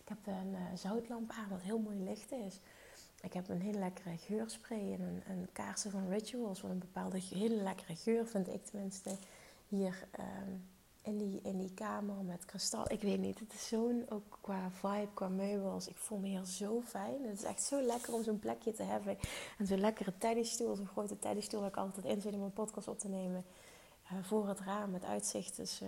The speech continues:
normaal gesproken op zonsondergang, op het water. Ja, dit is, oh, dit is echt mijn happy place. Dus ik ging, ging hier zitten, want ik was heel graag vandaag gaan wandelen, want dat heb ik niet kunnen doen. En het onweerde net, dus ja, ik kon ook gewoon echt niet naar buiten net nou. Dus het, het is wat het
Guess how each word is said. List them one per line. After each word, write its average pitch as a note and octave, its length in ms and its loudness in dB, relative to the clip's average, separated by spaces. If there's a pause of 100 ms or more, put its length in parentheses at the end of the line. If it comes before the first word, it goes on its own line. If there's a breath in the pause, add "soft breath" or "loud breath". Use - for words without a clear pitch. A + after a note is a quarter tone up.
normaal F#3 200 0
gesproken F#3 280 -6
op F3+ 60 -12
zonsondergang, G3 720 0
op F3+ 60 -4
het F#3 100 -8
water. F#3+ 540 -4 (220)
Ja, F#3 280 -6
dit G3+ 160 -8
is, G3+ 120 -10 (220)
oh, G3 80 -6 (100)
dit G3+ 100 -16
is G#3+ 140 -4
echt G3+ 180 -4
mijn F#3 140 -4
happy F#3 340 -2 (120)
place. - 160 -6
Dus G#3 100 -8
ik G3 180 -8
ging, A3 260 -2
ging A3+ 160 4
hier F#3 140 2
zitten, G3+ 260 2
want F#3 120 2
ik F#3 60 -6
was F#3 100 -2
heel G3+ 240 0
graag - 280 -4
vandaag F#3 280 -2
gaan G3 120 2
wandelen, G3+ 300 2
want G3 140 2
dat F3+ 100 -2
heb F3+ 100 -2
ik F3+ 60 -4
niet G3+ 200 2
kunnen F#3 220 2
doen. F#3+ 260 4 (400 loud breath)
En F#3+ 100 2
het F3+ 120 6
onweerde F#3 440 6
net, F3+ 260 2
dus F#3 120 -2
ja, - 180 4
ik - 160 2
kon F3 160 0
ook E3+ 140 -6
gewoon E3+ 180 -2
echt E3+ 120 -6
niet F3+ 120 0
naar E3 120 -2
buiten D#3+ 360 -2
net - 160 -6
nou. E3 180 -6
Dus E3+ 160 -8
het, F3+ 140 -6
het - 160 -4
is A3+ 200 2
wat E3+ 140 -2
het E3 200 -4